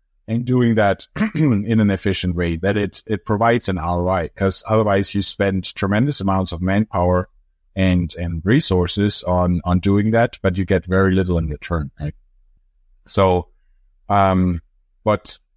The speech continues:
I think there's a few really good initiatives in the works because people have recognized that, also policymakers, uh, in, in Japan, in South Korea, in, in the European Union, in, in the U S.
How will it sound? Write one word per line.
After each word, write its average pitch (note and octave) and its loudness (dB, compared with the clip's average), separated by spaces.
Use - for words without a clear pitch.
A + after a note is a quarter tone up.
I A2 0
think C#3+ 0
there's A#2+ 0
a G#2 0
few A2 0
really A2+ 0
good G#2 -2
initiatives G2+ -2
in G2 0
the F#2+ 0
works - -4
because G2+ -2
people F#2+ -2
have F2 -2
recognized G#2 -2
that, A2+ 0
also F#2+ -2
policymakers, A2 -2
uh, G2+ 2
in, G2+ 2
in F#2 0
Japan, G#2 0
in F#2 0
South F#2+ -2
Korea, G2 2
in, F#2 0
in F2+ -2
the F2+ 0
European F#2 -2
Union, G2+ 2
in, F2+ -4
in F2+ -4
the F2 0
U F#2 0
S. G2+ -2